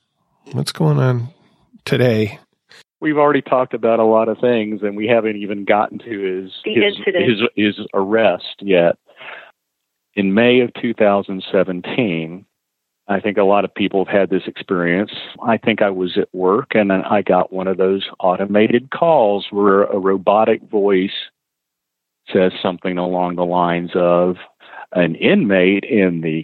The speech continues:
Speaker 2: California Department of Corrections has tried to contact you." And so I was like, "Okay, well, this probably means he's had another run-in with the law,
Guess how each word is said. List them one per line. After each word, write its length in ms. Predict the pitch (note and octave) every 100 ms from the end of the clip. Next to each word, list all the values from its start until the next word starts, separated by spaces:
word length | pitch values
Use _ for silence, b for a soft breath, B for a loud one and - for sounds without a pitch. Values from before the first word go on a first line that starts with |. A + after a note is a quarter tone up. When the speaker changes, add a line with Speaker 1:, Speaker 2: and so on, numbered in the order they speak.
| -
Speaker 2:
California 680 | - G#2+ B2 - A#2 G#2+
Department 640 | F2+ - - G#2+ A2 F#2 F2
of 200 | D#2 -
Corrections 680 | - G#2 D3 - F2 G#2
has 140 | A2 G#2+
tried 320 | - C3+ D#3
to 60 | D3+
contact 760 | - G#2 G2+ - F#2+ E2 -
you." 300 | E2+ C#2+ B1+ _ _ _ _ B B B B B B -
And 500 | G2 G2 G2 G2 G2
so 360 | - A2 G#2+ G#2+
I 120 | G#2
was 120 | G#2
like, 200 | F#2+ F#2
"Okay, 680 | A#2+ B2+ C3+ C#3 G#2 F#2+ F#2+
well, 180 | F#2+ G2
this 160 | A2 A#2+ - -
probably 520 | - A#2 A#2+ A#2 A2+
means 320 | G#2 G2+ G2
he's 160 | G2+ F#2+
had 200 | F#2+ F#2
another 420 | F#2 F2+ F#2 F#2
run-in 560 | F#2 F#2 E2+ F2+ F2+ F#2
with 140 | G2
the 60 | A#2
law, 540 | A2 F2 E2+ E2 F#2+